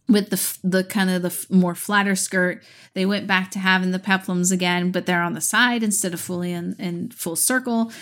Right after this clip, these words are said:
Going back to having the, um, n-, the kind of more armor look, but this, with, obviously with Metal Galaxy, it looks more space, uh, holographics and, um, gems that, of course, when the light hits it,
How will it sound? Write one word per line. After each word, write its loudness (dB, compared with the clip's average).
Going 0
back 0
to 0
having 0
the, 0
um, -6
n-, 0
the -2
kind 0
of 2
more 0
armor 0
look, -2
but -2
this, 0
with, 0
obviously 2
with 0
Metal 0
Galaxy, 0
it 0
looks -8
more -4
space, 0
uh, 0
holographics 0
and, 2
um, -2
gems 2
that, -2
of -6
course, 0
when 0
the -2
light 0
hits 0
it, -2